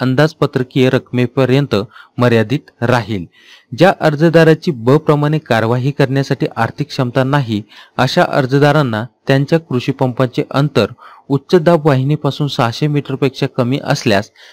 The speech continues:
निधीच्या उपलब्धतेनुसार फर्स्ट कम फर्स्ट सर्व्ह बेसिसनुसार नवीन वीज जोडणी देण्यात येईल.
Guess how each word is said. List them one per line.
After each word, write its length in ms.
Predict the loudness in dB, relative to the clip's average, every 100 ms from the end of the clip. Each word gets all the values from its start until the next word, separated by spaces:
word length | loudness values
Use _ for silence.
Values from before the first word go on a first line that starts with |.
| _
निधीच्या 480 | 0 2 2 2 2 2
उपलब्धतेनुसार 1080 | -4 0 0 2 0 0 0 0 0 0 -2 _
फर्स्ट 300 | -2 -2 -4 0
कम 180 | 0 -2 -4
फर्स्ट 280 | -4 -4 -6
सर्व्ह 320 | 0 0 0 0
बेसिसनुसार 800 | 0 0 -8 -4 -4 0 -2 -4 -12 -20 _ 2
नवीन 400 | 2 4 0 0 0
वीज 280 | 0 2 2
जोडणी 460 | 4 4 4 -2 -4 0
देण्यात 300 | 0 2 -2 -4 _
येईल. 300 | 2 2 2